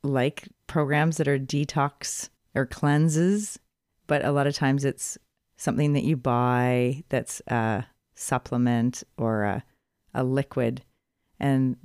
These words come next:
this is more of a plan for healthy eating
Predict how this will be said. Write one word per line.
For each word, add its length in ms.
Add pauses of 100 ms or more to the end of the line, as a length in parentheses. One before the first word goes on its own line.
(420)
this 280
is 120
more 520
of 400 (460)
a 60
plan 540
for 200
healthy 340 (120)
eating 420